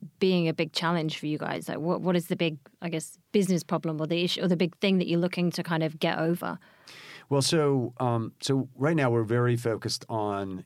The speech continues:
Speaker 2: introducing this concept that, uh, time is a third dimension in buying advertising that, that no one's ever focused on. Uh, particularly digital, we borrowed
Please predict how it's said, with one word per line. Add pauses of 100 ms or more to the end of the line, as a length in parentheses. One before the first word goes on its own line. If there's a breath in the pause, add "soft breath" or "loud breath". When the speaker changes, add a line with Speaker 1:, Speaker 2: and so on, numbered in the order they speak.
Speaker 2:
introducing
this
concept
that, (160)
uh, (420)
time (480 soft breath)
is
a
third
dimension
in
buying
advertising
that, (720)
that
no
one's
ever
focused
on. (640 loud breath)
Uh,
particularly
digital,
we
borrowed